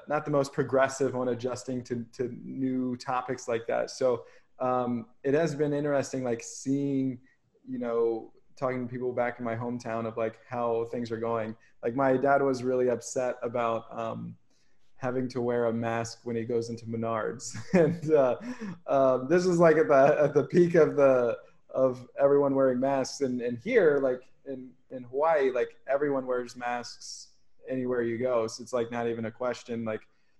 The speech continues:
like, do I have to wear a mask? It's like, you leave, you have a mask on. If you wanna go into a restaurant or any,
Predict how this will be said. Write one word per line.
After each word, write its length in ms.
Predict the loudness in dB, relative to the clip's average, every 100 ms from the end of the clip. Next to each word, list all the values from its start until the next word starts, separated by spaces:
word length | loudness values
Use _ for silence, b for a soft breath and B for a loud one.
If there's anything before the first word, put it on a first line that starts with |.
| _ _
like, 220 | -4 -4 -6
do 160 | 0 0
I 80 |
have 200 | 0 -2
to 80 | -2
wear 120 | 0
a 60 | 0
mask? 320 | 0 -4 -6
It's 100 | -6
like, 140 | -6 -6 _ -12
you 200 | -8 -6
leave, 440 | -4 -2 -2 -4
you 340 | -6 -4 -4 -6 -6
have 180 | -6
a 40 | -4
mask 400 | -4 -4 -6 -6
on. 360 | -4 -4 -6 -16 _ -20
If 100 | -12
you 80 | -6 -4
wanna 160 | -4
go 340 | 0 4 6 6
into 500 | 4 2 0 0 -2 -2
a 320 | 0 2 0 -2
restaurant 720 | 0 0 0 -2 -2 0 0
or 160 | 2 2
any, 360 | 0 -2 -4